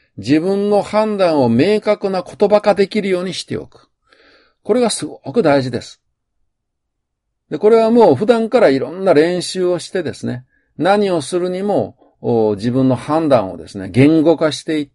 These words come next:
て、え、そして、え、その力、この判断筋力を上げておくというかですね、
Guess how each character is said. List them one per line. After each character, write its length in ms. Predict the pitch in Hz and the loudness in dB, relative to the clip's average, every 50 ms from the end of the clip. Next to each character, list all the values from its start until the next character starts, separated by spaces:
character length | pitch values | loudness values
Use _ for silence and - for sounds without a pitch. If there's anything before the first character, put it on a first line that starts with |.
| _ _ _ | _ _ _
て、 380 | - 175 156 113 95 90 - - _ _ _ _ _ _ _ _ _ | -10 -6 -6 -6 -6 -8 -12 -18 _ _ _ _ _ _ _ _ _
え、 80 | - - | -10 -8
そ 180 | - - 294 277 | -4 -4 -4 -4
し 80 | - | -2
て、 300 | - - 113 90 - - _ _ _ _ _ | -2 0 0 0 -2 -6 _ _ _ _ _
え、 80 | - 135 | -12 -6
そ 140 | - 151 143 | -2 0 2
の 100 | 143 135 | 2 0
力、 420 | 131 - - 151 147 90 - - _ _ _ | -2 -2 -2 0 0 0 -2 -8 _ _ _
こ 120 | - - 120 | -8 -6 -4
の 120 | 110 101 | -4 -4
判 360 | 92 - - 160 170 185 185 | -6 -6 -4 -4 -2 -2 2
断 540 | 180 185 185 180 180 180 175 175 175 - - _ _ _ _ _ - | 2 2 2 2 0 -4 -4 -6 -8 -12 -18 _ _ _ _ _ -8
筋 240 | - - 202 196 175 | 0 2 2 4 4
力 280 | 143 117 95 - 95 | 4 2 2 0 -8
を 200 | 82 65 64 - - - | -8 -8 -10 -16 -12 -6
上 120 | - 117 | -4 0
げ 100 | 123 127 | 0 0
て 80 | 127 131 | 0 0
お 100 | 123 113 | -2 -2
く 100 | - - | -4 -8
と 100 | - 90 | -12 -12
い 20 | |
う 60 | 80 | -12
か 80 | - - | -12 -18
で 80 | 127 - | -20 -18
す 100 | - 156 | -16 -14
ね、 160 | 160 131 | -16 -16